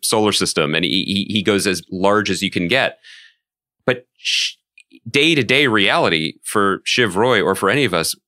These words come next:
I, I'm not checking for the status of Neptune. I'm, I'm not actually thinking about the solar system.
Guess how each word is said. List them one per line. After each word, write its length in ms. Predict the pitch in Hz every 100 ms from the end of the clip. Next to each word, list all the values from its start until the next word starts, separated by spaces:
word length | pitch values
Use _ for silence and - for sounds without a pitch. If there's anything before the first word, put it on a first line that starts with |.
| _ -
I, 100 | - -
I'm 200 | 113 147
not 260 | 170 160 _
checking 380 | - 160 - 139
for 280 | - 90 76 _ -
the 120 | 98
status 360 | - 95 87
of 120 | 82 73
Neptune. 460 | 80 - 73 64 -
I'm, 160 | 104 -
I'm 100 | 113
not 200 | 127 -
actually 360 | 117 - 120
thinking 260 | 98 196 208
about 140 | 85
the 80 | 87
solar 220 | - 82
system. 420 | 78 85 - 78